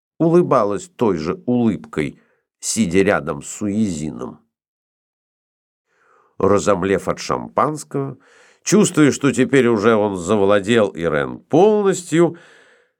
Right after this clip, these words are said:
Суизин поделился с ней всеми своими горестями, глухим раздражением, которое вызывал у него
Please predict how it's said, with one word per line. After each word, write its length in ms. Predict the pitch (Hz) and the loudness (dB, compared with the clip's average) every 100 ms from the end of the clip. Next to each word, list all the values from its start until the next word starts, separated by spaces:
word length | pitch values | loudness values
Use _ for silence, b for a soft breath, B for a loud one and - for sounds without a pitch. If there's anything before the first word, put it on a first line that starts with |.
| B _ - | B _ -6
Суизин 680 | - 180 185 156 226 190 | 2 4 4 4 4 4
поделился 760 | - 165 131 131 143 135 - 113 | 2 2 2 4 4 4 2 -4
с 120 | - | 0
ней 200 | 120 113 | 2 2
всеми 760 | - - - - 131 147 139 123 | 0 -8 -8 0 4 4 4 0
своими 580 | - 92 95 107 95 | -2 -2 0 0 -2
горестями, 920 | 80 71 87 92 64 60 - 64 57 - _ - | -4 -2 0 0 0 -8 -14 -12 -12 -16 _ -6
глухим 460 | 135 170 175 156 | 2 2 2 2
раздражением, 1080 | 147 135 98 139 113 76 107 120 113 104 101 | 2 2 2 2 0 0 0 2 2 -2 -2
которое 440 | 90 104 110 104 98 | -2 -2 0 0 0
вызывал 460 | 98 92 101 104 | 0 0 0 0
у 80 | 101 | -2
него 300 | 101 101 98 | 0 0 -2